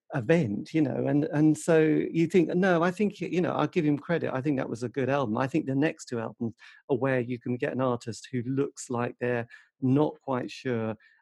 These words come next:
Speaker 2: and they're sort of going, "Right, I'll get, I'll get this producer, I'll get this sound.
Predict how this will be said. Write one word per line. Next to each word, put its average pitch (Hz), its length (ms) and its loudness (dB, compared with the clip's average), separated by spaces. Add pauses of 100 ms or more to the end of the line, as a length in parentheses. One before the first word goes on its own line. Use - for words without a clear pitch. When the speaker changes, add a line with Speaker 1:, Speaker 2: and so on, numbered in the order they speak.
(100)
Speaker 2:
and 127 120 0
they're 123 140 0
sort 120 220 -2
of 117 80 -2
going, 117 280 -2
"Right, 117 400 -2 (200)
I'll 123 140 -6
get, 135 160 -6 (240)
I'll 139 140 -4
get 147 180 -4
this 139 160 -2
producer, 127 500 -6
I'll 117 80 -4
get - 220 -6
this 123 160 -8
sound. 120 480 -2